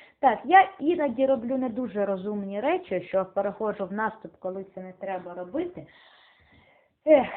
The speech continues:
із-за цього я втратив уже п'ятдесят тисяч своїх людей, своєї армії, своєї живої сили. Але Рігу, хоча б Рігу мені здати не треба, бо якщо я втрачу Рігу, то я програю в цій війні автоматично.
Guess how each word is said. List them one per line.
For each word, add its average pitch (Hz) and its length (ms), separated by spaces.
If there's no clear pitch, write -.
із-за 240 200
цього 247 340
я 233 160
втратив 214 560
уже 202 220
п'ятдесят 202 680
тисяч 196 340
своїх 196 560
людей, 214 580
своєї 175 420
армії, 214 460
своєї 170 320
живої 170 520
сили. 277 320
Але 262 480
Рігу, 208 680
хоча 208 300
б 202 80
Рігу 269 340
мені 202 520
здати 196 500
не 185 120
треба, 151 440
бо 160 140
якщо 202 300
я 220 160
втрачу 202 680
Рігу, 240 380
то 156 180
я 208 260
програю 190 460
в - 160
цій 190 140
війні 185 400
автоматично. 165 840